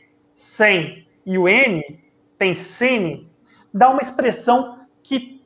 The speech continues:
que uma palavra que te dá uma ideia muito mais completa do que só pensar, do que só sentir, do que só perceber as energias, que é, de fato, a nossa manifestação. Então, são exemplos, Eduardo, de como as palavras são construídas,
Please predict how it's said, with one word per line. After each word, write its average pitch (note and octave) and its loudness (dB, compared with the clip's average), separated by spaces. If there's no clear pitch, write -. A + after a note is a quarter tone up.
que B3+ -2
uma G#3 4
palavra F3 2
que A3 -4
te G3 -10
dá A#3 6
uma C4+ 0
ideia A3+ 4
muito B3+ 4
mais A#3+ 0
completa G#3 -2
do F#3 -8
que G#3 0
só A3 4
pensar, A3 2
do A#3 -6
que A3 -4
só G#3+ 0
sentir, G#3+ -6
do G#3+ -6
que G#3+ -6
só G#3+ 0
perceber G3+ -2
as G3 0
energias, F#3+ -2
que D#4 4
é, D#4+ 8
de D#4+ 0
fato, A#3 4
a - 0
nossa G#3+ 0
manifestação. F#3 -6
Então, C#4+ 2
são C#4+ -4
exemplos, A3 -2
Eduardo, F3 2
de E3 -8
como C#4+ -2
as - -4
palavras F#3+ 4
são G3 -4
construídas, G3 -4